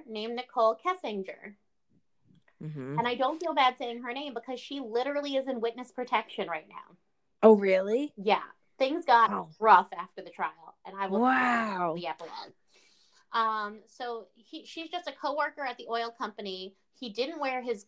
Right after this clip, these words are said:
Speaker 1: wedding ring when he, they were met. He said that he was getting a divorce, that his wife and him were separated,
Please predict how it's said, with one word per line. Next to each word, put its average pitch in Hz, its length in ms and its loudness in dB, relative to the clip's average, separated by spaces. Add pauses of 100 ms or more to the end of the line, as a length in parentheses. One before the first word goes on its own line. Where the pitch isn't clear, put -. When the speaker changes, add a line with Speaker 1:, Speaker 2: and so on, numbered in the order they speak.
Speaker 1:
wedding 190 400 -2
ring 175 380 -6 (140)
when 202 180 -2
he, 196 80 -4
they 185 160 -2 (200)
were 190 140 -4
met. 170 320 4
He - 180 -6
said 233 300 4
that 226 120 4
he 220 100 -8
was 196 140 0
getting 202 260 -2
a 269 60 -4
divorce, 214 520 -2 (480)
that 180 280 2
his 196 160 -10
wife 196 240 -4
and 254 80 -10
him 269 100 -6
were 277 100 -8
separated, 196 680 -6